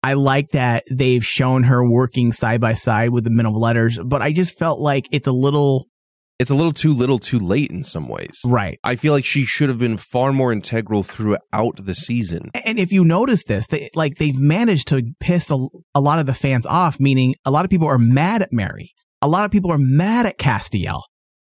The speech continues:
Speaker 2: And that's
Speaker 1: Because,
Speaker 2: not
Speaker 1: because,
Speaker 2: good.
Speaker 1: right, a lot of people are mad with Castiel and Mary because of the way they're treating, you know, Sam and Dean, the way they're being lied to, the way they're just, you know, going against what they suggest. And I think that's a,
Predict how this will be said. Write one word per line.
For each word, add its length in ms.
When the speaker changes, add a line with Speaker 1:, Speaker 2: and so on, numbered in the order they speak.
Speaker 2:
And 140
that's 260
Speaker 1:
Because, 20
Speaker 2:
not 140
Speaker 1:
because, 300
Speaker 2:
good. 160
Speaker 1:
right, 420
a 60
lot 100
of 80
people 180
are 40
mad 540
with 100
Castiel 640
and 80
Mary 260
because 260
of 60
the 80
way 280
they're 120
treating, 760
you 80
know, 100
Sam 380
and 100
Dean, 300
the 80
way 120
they're 120
being 240
lied 380
to, 360
the 80
way 220
they're 160
just, 340
you 80
know, 320
going 380
against 360
what 200
they 320
suggest. 800
And 120
I 80
think 260
that's 320
a, 380